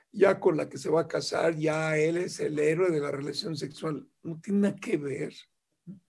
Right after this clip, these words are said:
pero en absoluto tiene algo que ver. Todo esto es penoso, porque decimos, "Mira, en pleno siglo veintiuno, y cómo a poco todavía hay lecciones". No conoce de la mujer.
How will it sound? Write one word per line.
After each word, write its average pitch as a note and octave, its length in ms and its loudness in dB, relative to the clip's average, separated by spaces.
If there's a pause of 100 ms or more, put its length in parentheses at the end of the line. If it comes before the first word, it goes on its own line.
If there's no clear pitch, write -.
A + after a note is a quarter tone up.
(120)
pero G3+ 260 12
en G3 160 0
absoluto E3 1300 0
tiene C#3+ 320 -8
algo - 280 -10
que - 120 -10
ver. - 180 -14 (1120)
Todo A3 280 4
esto A3 240 2
es G#3+ 120 2
penoso, D#3 800 -2 (640)
porque G3 260 6
decimos, G#3 440 4
"Mira, F#3+ 320 2
en F3+ 200 0
pleno G3 300 4
siglo F#3+ 360 4
veintiuno, F#3 880 2 (320)
y - 160 -6
cómo G#3 540 6
a F#3+ 140 2
poco G3+ 500 8
todavía G3+ 380 8
hay G3 120 8
lecciones". G3 800 2 (840)
No D#3 240 -6
conoce C#3+ 400 -2
de C#3 100 0
la C3+ 100 -6
mujer. B2+ 340 -8